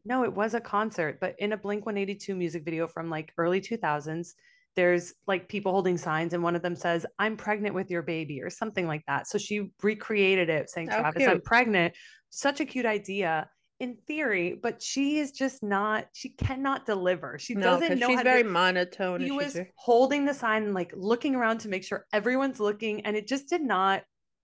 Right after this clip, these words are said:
Speaker 1: it did not read
Speaker 2: Oh, I
Speaker 1: the
Speaker 2: didn't
Speaker 1: way
Speaker 2: see
Speaker 1: that
Speaker 2: it.
Speaker 1: I think she wanted it to.
Speaker 2: I
Speaker 1: Well,
Speaker 2: didn't see, I didn't know where that came from. Like
Speaker 1: yeah, it was, it was an homage to a music video, but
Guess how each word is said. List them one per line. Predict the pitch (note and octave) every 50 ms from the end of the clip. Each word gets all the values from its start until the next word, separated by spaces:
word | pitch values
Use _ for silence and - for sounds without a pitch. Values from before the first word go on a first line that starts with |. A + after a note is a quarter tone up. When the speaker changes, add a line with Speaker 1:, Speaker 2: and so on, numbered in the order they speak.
| _ _ _ -
Speaker 1:
it | - G#3+ G#3
did | G#3+ A3+ A3+
not | A3 G#3+ G3 F#3 - D3+
read | E3+ E3 D#3+ D#3 D3+ C#3+
Speaker 2:
Oh, | G3+ G#3+ G#3+ G#3 G3+ G3
I | F#3 F#3 F#3
Speaker 1:
the | F3+
Speaker 2:
didn't | F#3+ G3 G3
Speaker 1:
way | F#3+ F#3
Speaker 2:
see | F3+
Speaker 1:
that | F3 F#3+ F#3+ F#3+
Speaker 2:
it. | F#3+ G#3
Speaker 1:
I |
think | G3+ G#3+ G3 F#3+
she | - - - G3
wanted | F3+ E3+ E3+ E3 F3+ F#3
it | G#3 G3+ -
to. | B3
Speaker 2:
I | F3+ -
Speaker 1:
Well, | A#3 C#4+ - - C#4+
Speaker 2:
didn't | D4+ D4 C4+
see, | - - -
I | B3 C4+
didn't | E4 F4+ E4 D4+
know | C#4+
where | C4 A3+ A#3 A3 G3+
that | G3+ F#3+ F#3 - -
came | - - F#3+ F#3+ F3
from. | - - - - - - D3 - _
Like | - - D3+ C#3+
Speaker 1:
yeah, | A3 G#3+ G3 - - -
it | G3+
was, | G#3 A3 A3+ A3 A3
it | A3
was | A3 A#3+ A#3
an | B3 A#3
homage | A#3 A#3 G#3+ G3 F#3+ G3 G3 G3 G3+ - - -
to | F#3
a | F3
music | E3+ E3+ E3+ D3+ D#3+ C#3
video, | C#3 C3+ C3+ - D3 C#3+ D#3+ E3
but | F3+ E3+ E3 -